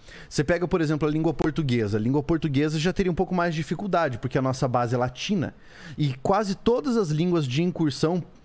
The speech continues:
que nós tivemos posteriormente, que influenciaram a língua portuguesa, são línguas mui-, altamente melódicas, sabe?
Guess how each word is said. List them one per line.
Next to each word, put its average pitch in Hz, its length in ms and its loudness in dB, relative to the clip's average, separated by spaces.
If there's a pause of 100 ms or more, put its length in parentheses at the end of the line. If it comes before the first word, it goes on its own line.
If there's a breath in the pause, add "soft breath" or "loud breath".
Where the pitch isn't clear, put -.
(240)
que - 80 -4
nós 143 160 2
tivemos 151 400 0
posteriormente, 139 800 0
que - 120 0
influenciaram 131 680 0
a 160 40 -2
língua 143 200 0
portuguesa, 131 580 -2 (320 loud breath)
são 175 400 2
línguas 175 440 2
mui-, 165 520 2
altamente 180 840 2
melódicas, 123 840 -2 (520 soft breath)
sabe? 127 400 0